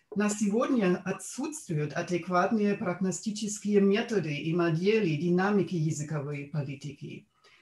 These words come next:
Соответственно, наш доклад посвящён этому исследу-, эм, этому исследовательскому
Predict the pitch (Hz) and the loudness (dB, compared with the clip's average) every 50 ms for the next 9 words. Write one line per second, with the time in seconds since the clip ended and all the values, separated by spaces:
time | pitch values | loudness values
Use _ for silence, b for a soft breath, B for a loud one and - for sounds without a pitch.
0 | b b b - - 196 175 160 160 180 190 240 - - - - 262 277 269 277 | b b b -2 2 2 2 4 4 4 4 2 2 0 -6 -8 -6 -6 -4 -4
1 | 285 311 320 - - 214 190 185 196 254 - - - 269 262 247 - 226 190 180 | -4 -4 -6 -4 -2 0 2 4 4 2 2 -2 -4 -2 -2 -2 -2 -4 -4 -2
2 | 185 208 202 - 202 202 202 190 175 - - - 175 156 151 - - - 214 220 | -2 -4 -4 -6 -8 -6 -4 -4 -6 -4 -4 -2 -2 -2 -4 -4 -6 -6 -4 -2
3 | 254 277 285 277 - - - 190 196 190 254 226 220 220 220 226 220 - 190 175 | -2 -2 -2 -4 -6 -2 0 0 0 0 0 -2 0 0 0 -2 -2 -2 -4 -4
4 | - - - 180 185 190 196 202 202 - - - 175 175 147 165 165 180 190 190 | -4 -6 -4 -4 -2 0 2 0 0 0 -2 -2 -2 0 0 0 -2 -2 -4 -2
5 | 226 214 190 196 196 190 170 175 156 - 165 170 180 185 175 160 175 165 165 190 | 0 0 2 2 2 0 0 -2 -6 -4 -4 -2 -2 -2 0 2 0 0 0 -2
6 | 170 165 - - 175 160 160 165 160 165 170 | -4 -4 -6 -6 -4 -2 -2 -2 -2 -4 -6